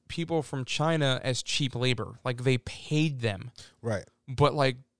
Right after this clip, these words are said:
Speaker 1: the other people building the railroad weren't being paid.
Speaker 2: Right.
Speaker 1: So,
Speaker 2: That's
Speaker 1: like,
Speaker 2: what
Speaker 1: they're, while they were still being mistreated, there were levels to the
Speaker 2: That's,
Speaker 1: mistreatment.
Speaker 2: and that's what I'm saying. So every city you go to, there's a Chinatown,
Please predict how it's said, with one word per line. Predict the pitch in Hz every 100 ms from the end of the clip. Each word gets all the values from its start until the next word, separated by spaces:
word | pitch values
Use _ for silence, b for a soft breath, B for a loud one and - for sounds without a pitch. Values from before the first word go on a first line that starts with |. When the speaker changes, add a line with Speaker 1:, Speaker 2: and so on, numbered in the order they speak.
| _ _
Speaker 1:
the | 131
other | 127 156 170
people | - 151 143
building | 123 143 131 131
the | 117
railroad | 131 123 127 123 113
weren't | 127 135 135
being | 131 113
paid. | - 156 123 127 - -
Speaker 2:
Right. | 156 -
Speaker 1:
So, | - 170
Speaker 2:
That's |
Speaker 1:
like, | 160 165
Speaker 2:
what | 165
Speaker 1:
they're, | 170
while | 170 160 165 160 - - - _ _ _ _ _ -
they | 170
were | 160
still | - 196 165
being | 139 165 156 143
mistreated, | 123 - - 226 139 120 127 _ _ _ _
there | 156 156
were | 147 147
levels | 123 151 147 151 135
to | - 160
the | 139
Speaker 2:
That's, | 131
Speaker 1:
mistreatment. | 127 - 131 - 120 131
Speaker 2:
and | 131
that's | 120
what | 123
I'm | 113
saying. | 123 107 80 - b b
So | - 139 127 120 - _ _ _ _ _ _ _ -
every | 139 139
city | 160 135
you | 123
go | 135
to, | - 120
there's | 117
a | 104
Chinatown, | 127 113 110 104 85 82